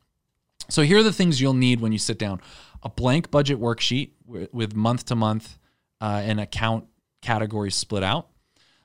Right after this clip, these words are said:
Last year's proposed budget, last year's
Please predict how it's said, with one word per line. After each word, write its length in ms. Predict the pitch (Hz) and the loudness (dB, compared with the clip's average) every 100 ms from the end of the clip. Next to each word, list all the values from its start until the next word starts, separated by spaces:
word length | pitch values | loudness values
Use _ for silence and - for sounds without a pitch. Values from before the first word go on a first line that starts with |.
| _ _ | _ _
Last 520 | 104 131 151 160 - | -2 2 2 0 -2
year's 240 | 160 170 - | 0 0 -2
proposed 540 | 151 135 139 147 123 | -8 -4 -2 -2 -2
budget, 420 | 113 113 135 - _ _ _ _ _ _ _ - | -2 0 -2 -6 _ _ _ _ _ _ _ -2
last 420 | 127 139 - - | 2 2 0 -2
year's 400 | 131 131 123 - | -2 -2 -2 -6